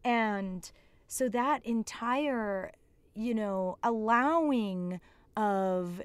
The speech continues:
this inspiration to come in and allowing, like, I am gonna just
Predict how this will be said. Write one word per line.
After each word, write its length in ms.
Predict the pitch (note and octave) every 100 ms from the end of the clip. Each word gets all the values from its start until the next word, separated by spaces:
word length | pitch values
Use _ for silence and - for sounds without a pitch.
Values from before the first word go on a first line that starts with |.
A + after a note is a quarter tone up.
| -
this 320 | F3+ G3+ -
inspiration 800 | - A#3 - B3 G#3+ G#3+ A3 A#3+
to 80 | G3
come 360 | - - A3+ G3
in 400 | F#3 A3+ D#4+ F4 - -
and 140 | - A3
allowing, 680 | G3 G#3+ B3 D#4 C#4+ G3+
like, 200 | F#3 F3+ -
I 120 | G#3+ C#4
am 160 | D4+
gonna 260 | B3 A3 F#3+
just 540 | F3 F3 F3 - -